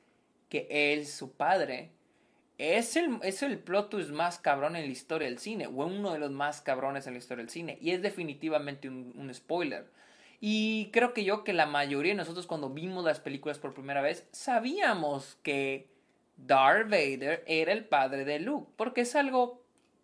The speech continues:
cultural, es algo de la cultura popular, es algo que a todos sabemos. Ah, siento que es lo mismo con Psycho. Entonces,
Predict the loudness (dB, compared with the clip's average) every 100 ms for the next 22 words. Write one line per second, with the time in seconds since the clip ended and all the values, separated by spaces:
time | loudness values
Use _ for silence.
0 | _ _ -6 -4 -4 2 4 4 -2 -2
1 | -2 -2 0 0 0 2 2 2 -4 -2
2 | 0 0 -2 -4 2 2 2 -4 -6 -4
3 | -2 -4 -2 -4 0 0 0 -4 -14 -20
4 | _ _ _ -20 -20 -20 -20 -6 0 0
5 | 0 0 2 2 0 0 -2 -2 -4 0
6 | 0 0 -4 -12 -8 -4 -2 -2